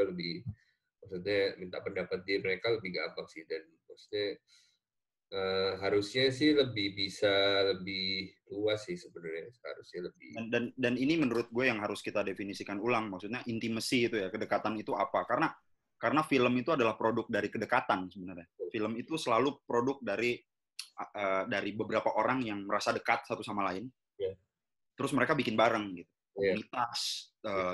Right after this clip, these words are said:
Speaker 2: temen nongkrong, temen apa gitu. Eh, nah, eh, ya makanya gue selalu penasaran bagaimana, bagaimana kemudian zaman ini mempengaruhi bagaimana cara kita berteman gitu.
Speaker 1: Hmm.
Speaker 2: Karena tanpa teman kita nggak akan, nggak akan pernah bisa bikin film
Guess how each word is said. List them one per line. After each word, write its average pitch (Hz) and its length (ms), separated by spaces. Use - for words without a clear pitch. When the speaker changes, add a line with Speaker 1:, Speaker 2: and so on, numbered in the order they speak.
Speaker 2:
temen 104 240
nongkrong, 120 680
temen 101 480
apa 110 400
gitu. 90 200
Eh, 90 240
nah, 95 320
eh, 95 320
ya 95 160
makanya 127 320
gue 135 80
selalu 113 240
penasaran 113 480
bagaimana, 110 560
bagaimana 104 400
kemudian 104 480
zaman 110 480
ini 127 160
mempengaruhi 104 480
bagaimana 98 400
cara 98 160
kita 101 240
berteman 101 480
gitu. 98 160
Speaker 1:
Hmm. 92 400
Speaker 2:
Karena - 240
tanpa 110 240
teman 110 480
kita 147 160
nggak 104 160
akan, 107 140
nggak 104 240
akan 101 160
pernah 104 200
bisa 101 200
bikin 107 160
film 131 320